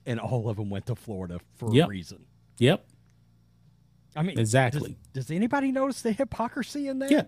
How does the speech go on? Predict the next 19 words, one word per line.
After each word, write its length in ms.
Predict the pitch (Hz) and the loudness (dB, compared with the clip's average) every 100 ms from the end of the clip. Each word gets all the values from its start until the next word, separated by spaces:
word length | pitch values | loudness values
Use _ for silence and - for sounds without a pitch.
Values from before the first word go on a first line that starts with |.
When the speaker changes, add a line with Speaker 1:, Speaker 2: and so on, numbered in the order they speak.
| - | -4
Speaker 1:
What? 420 | 123 220 247 - | -6 -6 -6 -6
Speaker 2:
'Cause 400 | - 220 - - _ - | 6 6 6 -4 _ 6
I 100 | 220 | 8
believe 280 | 240 226 170 | 8 6 6
that 100 | - | 2
s-, 180 | - - - | -2 -8 0
some 240 | - 220 | 6 8
of 40 | |
these 160 | 180 165 | 8 6
people 360 | - 180 151 139 | 6 6 6 4
truly 400 | - 190 185 156 | 8 8 8 8
don't 260 | 160 151 | 6 6
believe 600 | 127 127 147 117 98 - - _ - | 6 6 6 6 2 -8 -18 _ -2
the 100 | 107 | -2
things 300 | - 143 135 | 6 6 8
that 160 | 123 117 | 6 4
they're 160 | 117 | 2
actually 280 | 113 - 110 | 2 2 0
saying. 400 | - - - - | 0 -4 -6 -18